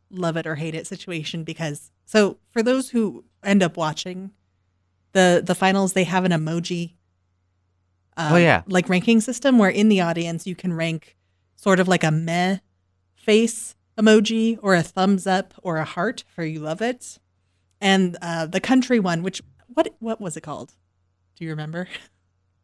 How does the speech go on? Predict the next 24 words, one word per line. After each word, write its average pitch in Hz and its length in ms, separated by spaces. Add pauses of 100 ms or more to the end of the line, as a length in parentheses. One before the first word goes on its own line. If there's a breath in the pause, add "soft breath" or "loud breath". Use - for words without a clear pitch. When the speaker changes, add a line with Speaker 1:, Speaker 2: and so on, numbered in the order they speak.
(360)
Speaker 2:
Uh, 113 320 (240)
all 131 200
I, 143 260 (220)
I, 123 260 (200)
I 127 280 (240)
don't 131 180
know 127 160
how 117 240
to 117 320
pronounce 117 680
the, 123 280
uh, 113 260 (680)
first, 139 380 (400)
um, 131 420 (1120)
word, 151 420
but 123 280
the 117 240 (400)
last - 320
word 117 220
was 107 340 (140)
do, 131 360 (560)
which 110 220
is 110 300
you. 120 520